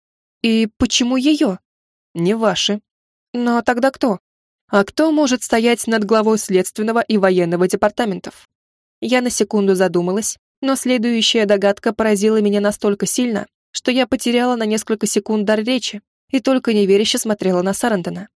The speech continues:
«Император?» непослушными губами всё же прошептала я. «Но почему?» Микель умна, Амелия.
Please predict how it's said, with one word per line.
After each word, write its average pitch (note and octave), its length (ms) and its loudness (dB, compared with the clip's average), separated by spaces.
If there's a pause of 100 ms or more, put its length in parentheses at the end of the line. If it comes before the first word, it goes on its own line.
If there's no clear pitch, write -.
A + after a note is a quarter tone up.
(420)
«Император?» G3 960 -8 (400)
непослушными A#3 680 0
губами G3+ 420 0
всё G#3+ 180 -2
же G3+ 120 0
прошептала G3 460 -2
я. F3+ 240 -4 (580)
«Но A#3 180 -8 (140)
почему?» F4+ 560 -2 (680)
Микель B3 420 0
умна, F3+ 360 -2
Амелия. E3 480 -4